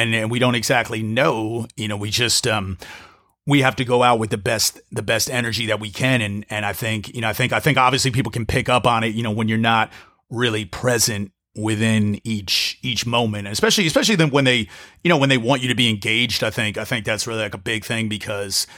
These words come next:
you know, because they want you that, you know, they want you to, to be that way and, and, and kind of be able to enjoy everything that you, that you have right then. And, and, you know, if you're not giving that to 'em,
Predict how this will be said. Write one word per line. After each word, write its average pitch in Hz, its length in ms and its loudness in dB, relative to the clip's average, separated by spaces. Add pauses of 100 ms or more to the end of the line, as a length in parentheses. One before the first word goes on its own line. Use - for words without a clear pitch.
(340)
you 202 80 2
know, 202 60 6
because 190 240 4
they 170 80 4
want 151 280 2
you 117 120 -6
that, 107 180 -4
you 120 80 -2
know, 120 40 -2
they 120 80 4
want 117 240 0
you 110 80 -2
to, 104 180 -2
to 107 160 -6
be 120 200 -2
that 107 200 2
way 107 220 0
and, 104 220 -4
and, 107 240 -6
and 107 180 -6
kind 113 200 2
of 101 100 -6
be 110 180 0
able 110 240 0
to 107 440 -8 (440)
enjoy 120 840 4 (100)
everything 117 560 -2
that 110 200 0
you, 104 220 -8
that 113 120 0
you 104 160 -6
have 143 320 2
right 104 200 -2
then. 101 200 0
And, 104 160 -2
and, 104 320 0
you 104 80 0
know, 101 100 0
if 101 120 -4
you're 117 80 -2
not 113 180 2
giving 120 240 -2
that 107 200 0
to 117 200 -6
'em, 101 220 -6